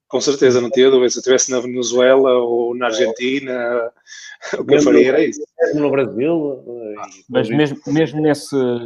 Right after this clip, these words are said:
Speaker 3: nesse paí-, nesses países, depois tu tinhas que, eh, tens também ter sempre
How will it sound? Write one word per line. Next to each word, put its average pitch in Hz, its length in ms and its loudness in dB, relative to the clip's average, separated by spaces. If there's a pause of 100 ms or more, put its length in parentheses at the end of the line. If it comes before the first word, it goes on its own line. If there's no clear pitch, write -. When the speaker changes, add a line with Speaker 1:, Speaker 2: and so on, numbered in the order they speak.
(240)
Speaker 3:
nesse 135 280 -2
paí-, 131 360 -2
nesses 135 200 -4
países, 123 240 -4
depois - 180 -10
tu 135 100 -14
tinhas 127 320 -6
que, - 140 -8
eh, 117 640 -2 (600)
tens 101 140 -12
também 98 200 -10
ter 101 100 -16
sempre 104 180 -20